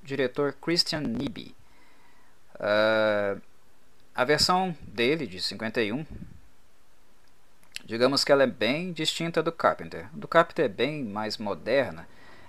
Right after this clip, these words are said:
Eu creio que o Carpenter explora um pouco mais alguns outros elementos do que o Nyby fez lá em mil novecentos e cinquenta e um.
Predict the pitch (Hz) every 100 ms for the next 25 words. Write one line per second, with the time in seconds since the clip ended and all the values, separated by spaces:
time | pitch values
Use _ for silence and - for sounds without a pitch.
0 | - 127 143 165 165 165 165 160 156 -
1 | 147 - 143 147 135 139 135 123 123 117
2 | 110 117 113 - 120 120 123 123 127 90
3 | 95 107 - 95 - 110 92 107 123 98
4 | 92 - - - - - - 117 117 117
5 | 113 110 120 120 123 117 139 - 143 135
6 | 95